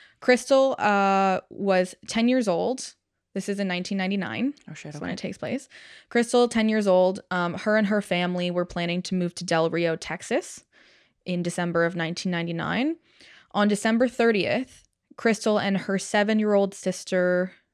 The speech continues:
Speaker 1: I was gonna ask you how to pronounce this before, if you think
Speaker 2: Oh,
Speaker 1: it's,
Speaker 2: shit.
Speaker 1: I think it's Mark, Mark, like, either Mark or Marquis. It's, like, M A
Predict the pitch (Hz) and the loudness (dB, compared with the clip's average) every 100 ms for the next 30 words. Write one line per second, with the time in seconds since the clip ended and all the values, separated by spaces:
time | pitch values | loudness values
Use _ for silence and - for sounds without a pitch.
0 | _ _ _ _ _ _ - - 190 202 | _ _ _ _ _ _ -18 -12 -6 -6
1 | 196 175 - 208 185 208 202 190 180 180 | -6 -10 -10 -8 -6 -8 -6 -4 -4 -6
2 | 190 - 185 - 185 180 190 185 180 - | -10 -12 -12 -6 -6 -4 -6 -6 -6 -10
3 | - - 185 180 156 196 202 247 269 269 | -18 -8 -8 -6 -2 -2 2 0 0 -2
4 | 214 208 202 196 196 _ _ _ _ - | 0 2 4 2 -2 _ _ _ _ -6
5 | 196 196 196 - - _ - 208 214 214 | -2 -2 -4 -10 -20 _ 0 4 6 4
6 | 214 196 233 226 214 190 - 214 226 240 | 4 4 2 0 0 -2 -4 -6 -4 -4
7 | 208 202 190 185 - 190 196 190 190 190 | -4 -4 -4 -4 -4 -2 -2 -2 -2 -2
8 | 190 | -2